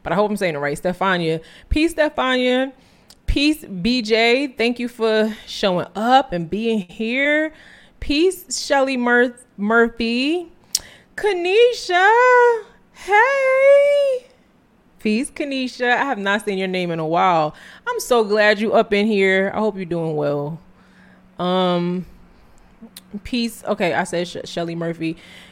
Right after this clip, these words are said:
Shel-, uh, peace, Zara and True Tribe. Hey, it's Tisha. Thank you.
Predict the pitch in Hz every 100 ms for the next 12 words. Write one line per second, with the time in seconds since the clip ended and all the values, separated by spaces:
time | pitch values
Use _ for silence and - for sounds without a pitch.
0 | - - - 220 214 160 220 208 202 302
1 | 330 339 - _ _ _ - 196 202 214
2 | 208 240 214 220 208 202 - - _ _
3 | 202 233 285 339 - - 277 285 - -
4 | - 269 262 247 240 247 294 - 214 233
5 | 320 277 285 294 320 349